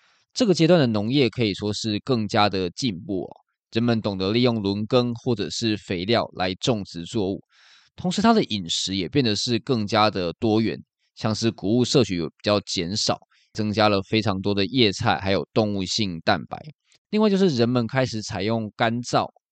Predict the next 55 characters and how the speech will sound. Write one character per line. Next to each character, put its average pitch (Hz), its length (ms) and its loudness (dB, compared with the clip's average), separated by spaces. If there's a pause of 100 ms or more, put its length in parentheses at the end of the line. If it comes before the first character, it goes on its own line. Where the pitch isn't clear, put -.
(100)
腌 131 300 2
制 123 300 -4
这 - 180 -10
些 104 160 0
方 113 260 0
式 113 140 -2
来 90 160 0
处 107 280 -4
理 64 100 -10
食 - 320 -4
物， 95 160 -6 (400)
所 - 160 0
以 104 80 4
这 160 160 0
个 135 100 4
时 120 160 0
期 104 120 -2
的 107 100 4
人 98 160 2
呢， 107 160 0 (140)
可 - 120 -8
以 98 140 0
说 104 160 -4
是 107 240 -2
吃 110 220 -4
得 104 140 2
又 117 180 4
饱 - 140 -6 (360)
又 107 220 -2
健 101 280 -2
康。 85 240 -6 (460)
很 110 100 -4
多 170 160 8
营 160 120 0
养 135 180 2
不 165 140 4
足 120 180 0
所 98 180 -4
造 131 200 2
成 101 120 -2
的 95 140 -4
疾 98 240 -8
病， 107 260 -4
像 117 220 -2
是 110 300 -2
坏 131 200 4
血 101 180 0
病 117 280 0
啊， 104 180 0
或 107 140 0
者 90 140 -4
是 104 260 -4
脚 82 300 -6
气 117 200 -2
病， 117 220 -4